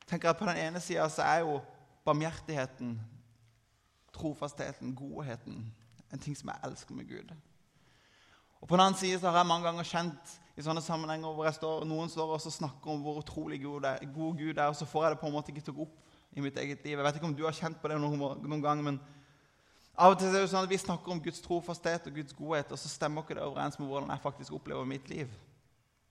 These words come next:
Jeg møter mange som synes akkurat det der er vanskelig. Hvis Gud virkelig er trofast, hvis dette er sånn Gud er, og han ikke kan fornekte seg selv,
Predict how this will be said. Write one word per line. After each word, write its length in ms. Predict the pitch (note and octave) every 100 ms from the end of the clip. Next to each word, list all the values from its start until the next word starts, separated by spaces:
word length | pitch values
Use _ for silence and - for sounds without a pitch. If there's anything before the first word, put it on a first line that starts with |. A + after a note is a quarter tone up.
| _ _ _ _
Jeg 160 | - C3+
møter 200 | D#3 D#3+
mange 200 | C#3+ D3+
som 120 | D#3
synes 220 | E3 D#3 -
akkurat 300 | D#3 E3 D#3+
det 80 | D#3
der 160 | D3+ D#3
er 80 |
vanskelig. 460 | D3+ D3 - D3+ D3+ - - - - _ _ _ _ _ -
Hvis 160 | D#3+ C#3
Gud 240 | D#3+ F3+ D#3+
virkelig 320 | D#3 - -
er 120 | - D#3+
trofast, 720 | - C#3 - A2+ - - - - _ _ _ _ _ _ -
hvis 120 | A#2+
dette 280 | E3+ - E3
er 40 |
sånn 180 | D#3+ D#3
Gud 200 | D3+ D3
er, 120 | C3+
og 140 | C3 B2
han 100 | D#3
ikke 160 | F3
kan 160 | D#3+ D#3+
fornekte 360 | D3+ D3 - -
seg 100 | C#3+
selv, 320 | C#3 C#3